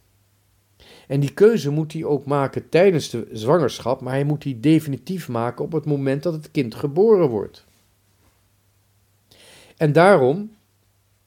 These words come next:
is hij ook op een hele speciale manier betrokken bij de vorming van het kind dat vroeg of laat op eigen benen moet staan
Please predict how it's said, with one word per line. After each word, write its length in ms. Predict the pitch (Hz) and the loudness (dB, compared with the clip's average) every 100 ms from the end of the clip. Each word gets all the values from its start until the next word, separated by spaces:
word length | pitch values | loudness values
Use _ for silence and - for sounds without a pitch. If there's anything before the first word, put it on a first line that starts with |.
| _ _ | _ _
is 200 | - 147 | -4 -2
hij 100 | 147 | 2
ook 180 | 156 147 | 2 2
op 100 | 117 | -4
een 100 | 120 | -6
hele 420 | 120 175 156 107 - _ _ | 0 2 2 0 -4 _ _
speciale 920 | - - 135 - - 190 202 135 117 123 | -14 -4 -2 0 2 4 6 4 0 -4
manier 600 | 117 110 120 117 113 110 | -6 -4 -4 -4 -4 -4
betrokken 640 | 110 - 196 - 139 190 _ - - _ 107 | -6 2 2 2 -4 -6 _ -20 -20 _ -6
bij 200 | 117 107 | -4 -2
de 140 | 98 | -6
vorming 720 | 87 - 240 226 156 110 101 | -6 2 2 2 -4 -8 -14
van 240 | - 113 98 | -14 -12 -12
het 180 | - | -14
kind 380 | - 151 220 - 101 | -8 -8 -8 -14 -8
dat 360 | 120 - - _ _ | -6 -6 -10 _ _
vroeg 300 | - 170 147 | -6 -4 -2
of 160 | 131 - | -6 -4
laat 340 | 117 160 - | -2 -2 -6
op 200 | 147 - | -12 -6
eigen 340 | 135 113 113 | -6 -6 -6
benen 340 | 107 160 196 143 | 0 2 2 0
moet 180 | 107 - | -2 -8
staan 460 | - 98 127 170 | -10 -8 -8 -10